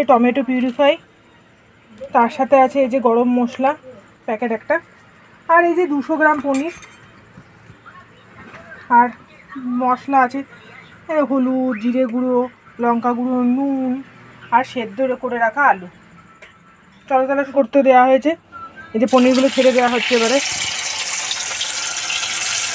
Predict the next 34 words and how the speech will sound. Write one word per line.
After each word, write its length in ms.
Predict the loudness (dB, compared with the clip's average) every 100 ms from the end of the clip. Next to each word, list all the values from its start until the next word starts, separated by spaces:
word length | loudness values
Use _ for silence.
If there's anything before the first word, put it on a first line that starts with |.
| -6 -8 -12 -6
এই 80 | -2
যে 100 | -2 2
পনির 260 | 2 4
ভাজা 260 | 2 2 2
হয়ে 200 | 2 2 2
গেছে, 220 | 0 0
আবার 280 | 0 2 4
আলুটা 260 | 2 2 0
ভাজা 200 | 2 2
হয়ে 140 | 4 4
গেলে 140 | 4
আমি 140 | 2 0
আবার 160 | -2 -2
ফিরে 240 | -2 -2
আসছি। 300 | -2 -6 -14 -16 -16 -16 -16 -16 -16 -16 -16 -16 -20 _ _ _ -20 -20 -20 -20 -12 0
এই 120 | 2
তেজপাতা 520 | 4 2 2 -4 -2 0
দেওয়া 220 | 2 2
হলো 140 | 2 2
তেলের 300 | 2 0 0
মধ্যে, 360 | -4 -4 -2 -2 -4 _ _ -20 -20 -18 -8
আর 100 | -2 0
এই 80 | 0
যে 60 | 0
জিরে 180 | 2 2
ফোড়ন, 260 | 0 -4 -6 -12 -12 -8
গোটা 200 | -4 -2
জিরে। 200 | -2 -6 -8 -10 -12 -12 -10 -6 -4 -2
ততক্ষণ 320 | -2 -2 -2
এটা 200 | 0 0 -2 -4 0
কষিয়ে 320 | 2 2 2
যেতে 160 | 4 4
হবে। 160 | 4
যে 100 | 4